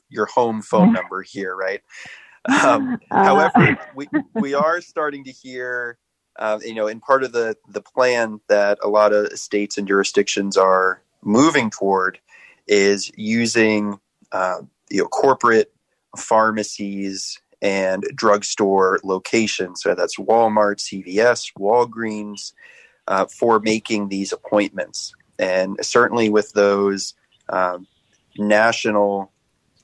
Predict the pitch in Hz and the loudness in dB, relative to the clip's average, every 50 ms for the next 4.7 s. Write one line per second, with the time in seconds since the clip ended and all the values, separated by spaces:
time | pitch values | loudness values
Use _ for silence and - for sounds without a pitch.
0 | _ _ - - - 120 107 - 101 107 120 123 123 - - 107 98 95 92 92 | _ _ -8 -2 0 0 2 2 2 2 2 2 0 -2 -2 -2 -4 -4 -6 -12
1 | - - - _ _ _ _ - - - 101 - 113 110 107 107 104 104 104 104 | -16 -16 -16 _ _ _ _ -12 -6 -6 -6 -4 0 2 4 6 6 6 4 2
2 | 101 101 101 - - 110 104 107 107 - - 110 104 101 98 98 95 95 95 95 | 0 -4 -8 -4 -2 0 0 0 0 -4 -4 -4 -2 -2 -2 -4 -6 -8 -12 -14
3 | 95 _ _ _ _ _ _ _ _ - 104 101 - - - - 110 104 - - | -20 _ _ _ _ _ _ _ _ -4 -4 -4 -4 -4 -2 2 2 2 0 -2
4 | 107 98 98 101 101 104 104 104 101 101 95 95 95 92 | -8 -2 0 2 2 4 2 2 0 -2 -6 -8 -10 -12